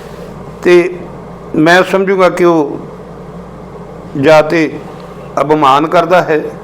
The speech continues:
ਤੇ ਜਾਂ ਉਹ ਗਲਤ ਹੈ। ਹਰ ਇੱਕ ਕੋਲੋਂ ਕੋਈ ਨਾ ਕੋਈ ਗਲਤੀ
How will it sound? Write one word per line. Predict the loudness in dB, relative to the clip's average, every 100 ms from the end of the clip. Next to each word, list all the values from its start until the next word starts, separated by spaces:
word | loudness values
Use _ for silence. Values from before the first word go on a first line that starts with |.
| -16 -16 -16 -18 -18 -6 -2
ਤੇ | 4
ਜਾਂ | 6 6
ਉਹ | 6
ਗਲਤ | 4 2 -2
ਹੈ। | -4 -10 -10 -16 -16 -16 -16 -16 -16 -16 -16 -16 -16 -16 -16 -16 -16 -16 -16 -16 -16 -16 -16 -8 -6
ਹਰ | 2 2 2 0 -8 -14 -16 -16 -16 -4 2
ਇੱਕ | 2 2
ਕੋਲੋਂ | 2 2 2
ਕੋਈ | 2
ਨਾ | 0
ਕੋਈ | 0 0
ਗਲਤੀ | 2 0 0 0